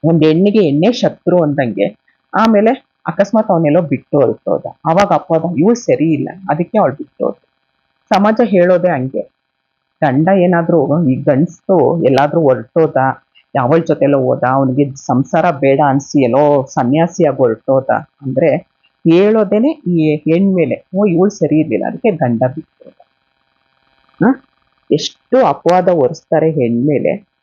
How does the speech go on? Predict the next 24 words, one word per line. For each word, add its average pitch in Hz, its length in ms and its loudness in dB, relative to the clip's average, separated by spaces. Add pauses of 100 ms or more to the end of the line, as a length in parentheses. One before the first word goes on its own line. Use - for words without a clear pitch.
(260)
ಆಮೇಲೆ 202 280 2
ಆಯ್ತು, 160 420 0
ಅದೆಲ್ಲ 143 360 0
ಆಯ್ತು, 117 220 -2
ಮದ್ವೆ, 135 680 -4 (200)
ಮದ್ವೆ 160 360 0
ಮಾಡೋ 143 220 2
ಟೈಮ್ 143 340 0
ಆದ್ಮೇಲೆ 131 580 -4 (180)
ನನ್ನ 175 220 4 (120)
ಮಕ್ಕಳಿಂದಾದ್ರೂ 170 680 0
ನಾನ್ 147 200 0
ಸುಖವಾಗಿರ್ತೀನಿ. - 920 -6 (360)
ಈ 139 40 -2
ಕಡೆ 139 360 0 (540)
ಗಂಡ 127 220 0
ಸರಿ 156 340 0
ಇಲ್ಲ, 139 100 2 (140)
ಅಪ್ಪ 139 300 -4
ಅಮ್ಮ 151 220 0
ಮನೆಗ್ 147 360 0
ಹೋದ್ರೆ 156 520 0
ಅಲ್ಲಿ 165 520 0 (260)
ಇಲ್ಲ, 143 220 0